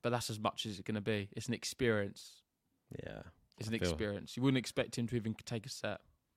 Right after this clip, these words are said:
Speaker 2: I'm
Speaker 1: It's not
Speaker 2: gonna
Speaker 1: like when Jack Draper played him at Wimbledon, where
Speaker 2: No.
Speaker 1: Draper's a different pedigree of player, you feel.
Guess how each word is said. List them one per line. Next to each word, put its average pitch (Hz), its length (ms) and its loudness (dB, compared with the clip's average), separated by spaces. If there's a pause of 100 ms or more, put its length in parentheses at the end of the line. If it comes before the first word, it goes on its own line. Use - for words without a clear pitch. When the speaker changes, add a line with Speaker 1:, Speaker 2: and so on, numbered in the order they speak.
(720)
Speaker 2:
I'm 131 80 -2
Speaker 1:
It's 120 100 0
not 202 80 8
Speaker 2:
gonna 185 100 4
Speaker 1:
like 185 140 6
when 160 160 6
Jack 147 240 6
Draper 143 360 8
played 117 300 8
him 113 80 2
at 101 80 0
Wimbledon, 107 580 4
where 107 240 8
Speaker 2:
No. - 80 -4 (240)
Speaker 1:
Draper's 131 600 8
a 107 100 0 (140)
different 127 400 0
pedigree 113 520 4
of 101 120 -2
player, 107 400 4 (180)
you 90 100 -8
feel. 95 340 -2